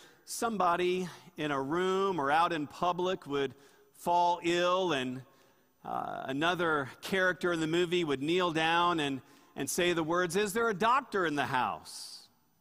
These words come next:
Jesus, I believe, does something similar as he calls us to follow him.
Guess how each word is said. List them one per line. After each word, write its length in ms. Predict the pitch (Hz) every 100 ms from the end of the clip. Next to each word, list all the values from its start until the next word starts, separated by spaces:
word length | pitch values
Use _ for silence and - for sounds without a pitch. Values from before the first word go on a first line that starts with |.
| _ _ _ _ _ _ _ _ _ _ _ _ _ _ _ _ _ _ _ _ _ _ _ _ _ _ _ _ _ _ _ _ _ 139
Jesus, 920 | 156 226 233 143 127 127 - - - _ _ _ _ _ _ _ _ 151
I 40 |
believe, 300 | 147 170 151
does 320 | 165 165 160
something 420 | - 165 156 147
similar 680 | 135 - 190 175 110 87 92 - _ _ _ _ _ _ _ _ _ _ _ -
as 140 | 135 -
he 120 | 139
calls 540 | - - 180 190 160
us 200 | 156 -
to 100 | 143
follow 400 | - 170 165 95
him. 280 | 85 -